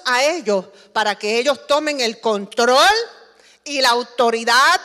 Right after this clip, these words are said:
en nuestras casas. Amén. Amén. No oigo muchos amenes.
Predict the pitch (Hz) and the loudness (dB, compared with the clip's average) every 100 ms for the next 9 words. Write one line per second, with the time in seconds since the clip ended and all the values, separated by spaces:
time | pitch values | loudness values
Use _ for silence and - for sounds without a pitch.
0 | - 285 262 226 - 202 - - 220 220 | -2 -2 0 -6 -6 -8 -6 -2 -2 -2
1 | 185 165 - _ 233 254 330 392 330 196 | -8 -10 -16 _ -4 0 2 2 0 -4
2 | 175 _ _ _ _ _ 220 226 254 320 | -18 _ _ _ _ _ -4 -2 0 0
3 | 359 330 302 254 285 302 311 311 269 269 | 2 0 0 -2 0 -2 0 -2 -2 0
4 | 311 285 262 | -2 -2 -4